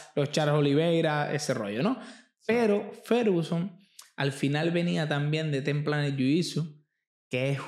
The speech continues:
Speaker 1: un tipo de Jiu-Jitsu mucho más flexible, diferente, con guardias raras, <laughs> con cosas que te pueden coger. A mí me gusta mucho hacerlas, o por lo menos intentarlas.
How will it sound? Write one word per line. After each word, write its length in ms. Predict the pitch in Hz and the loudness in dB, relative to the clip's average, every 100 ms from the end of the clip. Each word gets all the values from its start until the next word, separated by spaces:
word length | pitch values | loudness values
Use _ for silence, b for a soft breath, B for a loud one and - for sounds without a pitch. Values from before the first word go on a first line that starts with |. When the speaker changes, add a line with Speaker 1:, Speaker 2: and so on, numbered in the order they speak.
| - | -2
Speaker 1:
un 280 | 156 151 143 | 0 0 0
tipo 320 | 165 147 139 | -2 0 0
de 60 | 131 | 2
Jiu-Jitsu 600 | 127 139 143 - 139 131 | 2 0 -2 -2 -2 -2
mucho 560 | 131 139 147 147 139 | -2 -2 -2 0 0
más 480 | 135 139 139 131 131 - B B B B _ | 2 0 -2 -2 -6 -12 B B B B _
flexible, 680 | - 131 - - 175 147 139 | -4 -2 -2 -2 2 4 4
diferente, 760 | 131 - 135 156 151 151 139 135 | 2 0 0 2 0 2 0 2
con 200 | 131 131 | -2 2
guardias 360 | 143 143 131 - | 0 0 -2 -4
raras, 580 | 135 147 135 135 139 | -4 -2 -2 -2 -4
<laughs> 120 | - - | -8 -8
con 120 | - | -6
cosas 360 | 156 151 226 | -2 0 0
que 100 | - | 0
te 140 | 160 143 | 0 2
pueden 320 | 147 151 151 | 2 2 0
coger. 280 | 147 143 151 | 0 0 0
A 40 | |
mí 60 | 139 | 0
me 80 | 147 | 0
gusta 200 | 147 160 | 0 0
mucho 260 | 165 147 | 0 0
hacerlas, 340 | 135 196 269 139 | 0 -2 0 0
o 80 | 131 | 0
por 100 | 127 | 0
lo 40 | |
menos 160 | 131 143 | 0 0
intentarlas. 680 | 143 131 185 196 135 - | -2 0 0 0 -2 -6